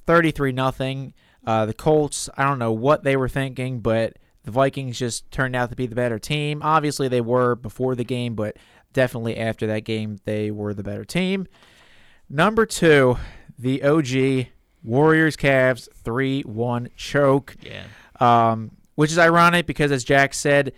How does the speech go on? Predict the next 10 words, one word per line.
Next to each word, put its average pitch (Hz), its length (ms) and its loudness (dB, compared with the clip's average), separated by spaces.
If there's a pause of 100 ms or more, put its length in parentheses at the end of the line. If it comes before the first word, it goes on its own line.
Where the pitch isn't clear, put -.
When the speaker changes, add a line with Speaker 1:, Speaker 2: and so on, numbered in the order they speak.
(220)
Speaker 1:
the 127 220 0
Warriors 165 560 4
overcame 160 480 0
a 156 60 0
three 165 180 0
one 156 260 0
lead 147 320 0 (160)
against 131 260 -2
the 117 80 -10
Thunder, 151 520 2